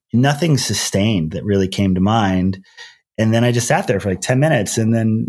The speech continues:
you know, after, after that ten minutes, I finally had this one ping of something that came up. And, and two years before that, I'd worked for this children's nonprofit doing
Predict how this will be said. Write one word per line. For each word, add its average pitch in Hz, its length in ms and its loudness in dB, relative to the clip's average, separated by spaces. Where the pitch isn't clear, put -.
you 131 180 -6
know, - 60 -4
after, 127 560 -2
after 143 240 0
that 117 160 -2
ten 123 160 0
minutes, 135 320 2
I 104 80 0
finally 135 340 0
had 113 160 0
this 101 180 -2
one 104 360 2
ping 95 480 0
of 98 100 -2
something 101 260 2
that 98 140 -2
came 123 180 0
up. 160 220 0
And, 107 100 0
and 107 760 -2
two 160 140 -2
years 151 180 2
before 131 340 0
that, 104 180 2
I'd 98 160 0
worked 107 220 -2
for 104 80 -6
this 98 120 0
children's 113 460 0
nonprofit 98 680 -2
doing 95 520 0